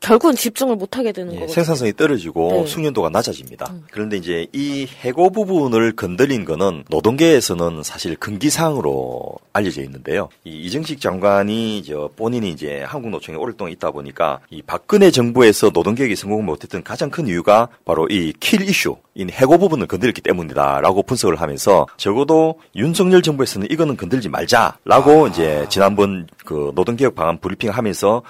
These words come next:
Speaker 2: 현 정부의 노동개혁이 지난 정부의 노동개혁과 차별점이 뭔가라는 질문을 이제 이렇게 답을 했거든요. 그런데 이제 이정식 장관이 이렇게 뜨뜻미지하게 나오니까 그 얘를 제끼고 가자.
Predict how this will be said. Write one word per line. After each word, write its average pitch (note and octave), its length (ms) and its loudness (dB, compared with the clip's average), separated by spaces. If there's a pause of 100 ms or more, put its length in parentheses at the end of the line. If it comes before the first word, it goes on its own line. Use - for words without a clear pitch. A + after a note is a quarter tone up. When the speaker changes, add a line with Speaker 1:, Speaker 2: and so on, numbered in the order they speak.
(300)
Speaker 2:
현 D#3 360 -2
정부의 F3 640 6
노동개혁이 G#2+ 680 -2
지난 B2+ 300 0
정부의 C3+ 640 2
노동개혁과 G#2 480 0
차별점이 A#2 460 0
뭔가라는 G2 720 6
질문을 G2 300 -8
이제 D2 120 -8
이렇게 A#2+ 280 2
답을 D#2+ 220 -2
했거든요. F2+ 480 -4 (120)
그런데 C#3 220 -2
이제 G2+ 160 0
이정식 B2 320 -2
장관이 G2+ 240 4
이렇게 A#2 220 2
뜨뜻미지하게 A2 580 0
나오니까 D#2 580 2
그 D#2 160 -4
얘를 G#2 160 6
제끼고 C3+ 320 0
가자. - 340 -4